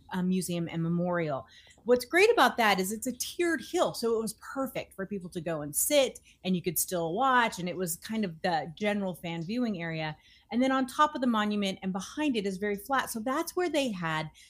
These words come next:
the N F L draft experience. So that is, and the Chiefs then had Chiefs Kingdom area over there too. They had their own specific area.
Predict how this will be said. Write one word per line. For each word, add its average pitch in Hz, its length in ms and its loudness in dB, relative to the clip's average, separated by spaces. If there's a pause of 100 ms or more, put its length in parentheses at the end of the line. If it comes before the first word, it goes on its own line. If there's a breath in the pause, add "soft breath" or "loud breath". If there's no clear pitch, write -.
(120)
the 214 160 2
N 185 160 0
F 170 120 -4
L 170 120 0
draft 226 440 4
experience. 160 480 -10
So 214 100 -4
that 226 260 2
is, 220 260 0
and 208 140 2
the 208 40 2
Chiefs 233 300 -2
then 202 160 2
had 190 180 2
Chiefs - 240 -8
Kingdom 185 480 -2
area 165 320 -2
over 160 160 -6
there 156 140 -6
too. 175 300 -4
They 170 100 -2
had 175 120 -6
their 180 140 -6
own 165 140 -4
specific - 460 -12
area. 135 280 -10